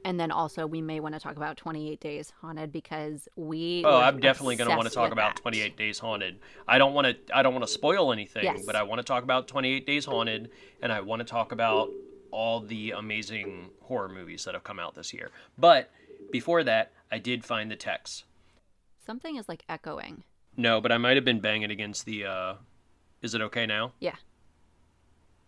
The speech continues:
Speaker 2: Okay, I think I was hitting against the, uh,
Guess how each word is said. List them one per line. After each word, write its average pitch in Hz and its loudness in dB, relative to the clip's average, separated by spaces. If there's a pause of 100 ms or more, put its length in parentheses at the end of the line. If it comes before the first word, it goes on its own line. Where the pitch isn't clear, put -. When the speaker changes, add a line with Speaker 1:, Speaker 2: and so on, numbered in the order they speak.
(120)
Speaker 2:
Okay, 104 0
I 98 0
think 120 0
I 113 4
was 101 -6
hitting 113 -8
against 101 -6
the, 101 -10
uh, 87 -8